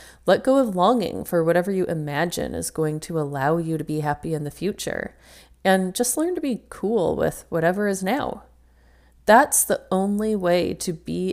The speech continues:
in divine energy flow. So what this means for twin flame people is that if you're longing to be in some other timeline besides now,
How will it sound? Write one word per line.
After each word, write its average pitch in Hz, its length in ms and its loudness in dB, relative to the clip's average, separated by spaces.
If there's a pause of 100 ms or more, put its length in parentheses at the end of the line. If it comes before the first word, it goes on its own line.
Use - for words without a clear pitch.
in 156 580 -2
divine 151 580 0
energy 160 440 -2
flow. - 500 -4 (1400)
So 254 160 10
what 262 180 8
this 349 220 0
means 220 320 2
for 180 160 0
twin 165 400 -4
flame 226 400 -2
people - 580 -6
is 175 200 -4
that 170 440 4 (240)
if 202 140 -2
you're 269 180 6
longing 180 760 0
to - 120 -2
be 185 340 0
in 165 200 -2
some 175 420 0
other 170 260 0
timeline 151 880 -4
besides 160 540 0
now, 156 360 -2